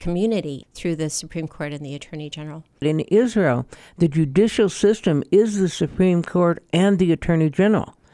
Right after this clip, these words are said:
Speaker 2: Israel political system is certainly <laughs> not the best design, and it has promoted division and corruption. But it is the system that they've chosen,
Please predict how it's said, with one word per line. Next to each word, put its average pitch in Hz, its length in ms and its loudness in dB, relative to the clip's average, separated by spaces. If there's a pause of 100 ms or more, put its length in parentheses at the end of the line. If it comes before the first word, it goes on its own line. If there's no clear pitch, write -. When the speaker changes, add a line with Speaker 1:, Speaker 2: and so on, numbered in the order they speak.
(380)
Speaker 2:
Israel 214 400 4 (180)
political 175 480 2
system 143 480 -2
is 135 100 -4
certainly 160 640 0
<laughs> - 60 -16
not 214 260 0
the 208 80 2
best 190 380 0
design, 160 600 -2 (540)
and 165 140 4
it 196 120 4
has 196 280 2
promoted 208 580 0
division 147 600 -2
and 147 200 -2
corruption. 175 560 -2 (500)
But 247 280 2
it 202 180 4
is 233 160 2
the 262 80 0
system 262 500 0
that 240 120 -4
they've 254 260 0
chosen, 294 500 -2